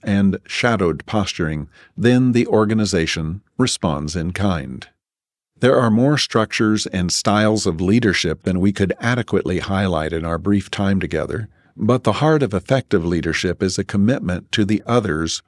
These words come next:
one's leading. It's this others mindset that sets the effective leader apart from the pack. As a leader of others, are you giving your all and best each time you connect with others?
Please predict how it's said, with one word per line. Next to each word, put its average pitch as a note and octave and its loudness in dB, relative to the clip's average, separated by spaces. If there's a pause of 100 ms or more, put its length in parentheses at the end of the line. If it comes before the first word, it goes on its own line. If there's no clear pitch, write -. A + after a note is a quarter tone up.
one's F#2+ 0
leading. G#2 -4 (580)
It's B2 2
this B2 2
others A#2 0
mindset F2 -2
that G2 -6
sets - -2
the G2+ 2
effective G#2 -2
leader E2+ -4 (220)
apart G#2 -2
from G#2 0
the G2 2
pack. G2 -6 (520)
As A2 0
a G#2 4
leader G#2+ 4
of E2+ -2
others, G2 -2 (100)
are G#2+ 2
you C3 6
giving A2+ 0
your G2 2
all G#2 0
and F2+ -2
best F#2 -4
each C3 0
time G2 -2
you G2 0
connect G2+ -2
with F#2+ 0
others? G#2+ -2